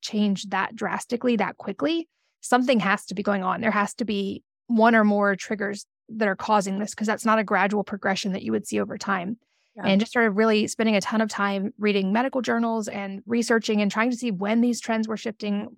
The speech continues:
Speaker 1: what might have been contributing, and then writing about it, because that's how I process. And with the background in journalism, it made sense to just write. And since then, a beautiful community of moms has developed. And I really firmly believe that moms have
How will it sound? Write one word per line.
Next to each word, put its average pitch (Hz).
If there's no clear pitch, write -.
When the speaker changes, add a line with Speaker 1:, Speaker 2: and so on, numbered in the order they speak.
Speaker 1:
what 233
might 220
have 214
been 220
contributing, 202
and 208
then 208
writing 214
about 185
it, 220
because 208
that's 196
how 214
I 196
process. 202
And 190
with -
the 220
background 202
in 202
journalism, 240
it 208
made 202
sense 208
to 208
just 190
write. 202
And 208
since 233
then, 240
a 226
beautiful 220
community 214
of 185
moms 240
has 185
developed. 190
And 208
I 196
really 233
firmly 233
believe 202
that 196
moms 214
have 190